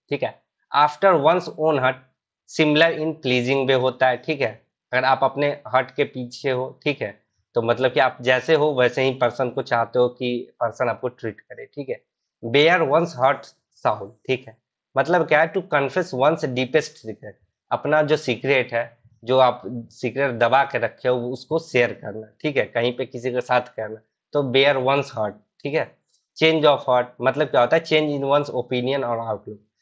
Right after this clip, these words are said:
अगर आपके ओपिनियन में चेंज आ जाए तो आप क्या बोलते हो? Change of heart, ठीक है। उसका दिल बदल गया मतलब उसके ओपिनियन बदल गए, ठीक है।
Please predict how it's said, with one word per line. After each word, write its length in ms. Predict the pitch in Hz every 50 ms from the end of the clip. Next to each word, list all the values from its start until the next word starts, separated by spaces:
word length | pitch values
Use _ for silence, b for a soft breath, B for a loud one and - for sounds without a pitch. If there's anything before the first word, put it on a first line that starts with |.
| _ _
अगर 120 | 120 120 123
आपके 420 | 123 123 - - - 156 151 143 - -
ओपिनियन 420 | 127 123 - 135 131 131 135 139 135
में 140 | 135 131
चेंज 320 | 127 - 135 127 123 120 120
आ 80 | 113 113
जाए 140 | 113 120 117
तो 140 | - 127
आप 120 | 120 - -
क्या 120 | 135 131 123
बोलते 300 | 117 117 113 113 143 160
हो? 60 | 160
Change 300 | - - 127 113 110 107
of 120 | 107 101 - _ -
heart, 140 | 107 107 104 _ _ _ _ _ _ -
ठीक 140 | 143 135 -
है। 200 | 120 - - _ _ _ _ -
उसका 220 | 123 - - 151 123
दिल 220 | 120 135 143 143
बदल 300 | 131 135 131 127 131 131
गया 180 | 127 123 131 127
मतलब 300 | 127 127 120 131 123 117
उसके 180 | 117 - - 127
ओपिनियन 480 | 113 107 - 123 117 127 131 131 131 123
बदल 260 | 120 110 120 117 117
गए, 220 | 110 117 120 123 - _ _ _ _
ठीक 120 | - 143 123
है। 160 | 110 104